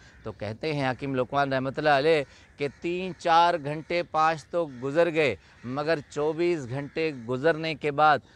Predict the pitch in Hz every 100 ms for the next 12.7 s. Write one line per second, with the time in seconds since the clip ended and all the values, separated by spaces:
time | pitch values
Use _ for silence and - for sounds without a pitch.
0 | - 110 151 147 127 113 151 - 151 151
1 | 139 151 147 - - 127 156 151 104 _
2 | _ - 139 123 98 143 160 104 _ _
3 | 139 - 151 123 - 143 151 151 147 139
4 | 143 143 113 _ - 113 117 127 139 156
5 | 135 143 127 127 139 110 - _ _ 131
6 | 135 151 113 - _ - 120 147 147 147
7 | 135 123 139 127 - - 104 101 131 147
8 | 139 - 131 135 123 - - 131 147 143
9 | 131 135 127 135 131 - - - 127 127
10 | 120 101 113 139 143 - 113 - 131 135
11 | 131 120 - 120 - 127 104 120 123 120
12 | 113 123 127 127 95 101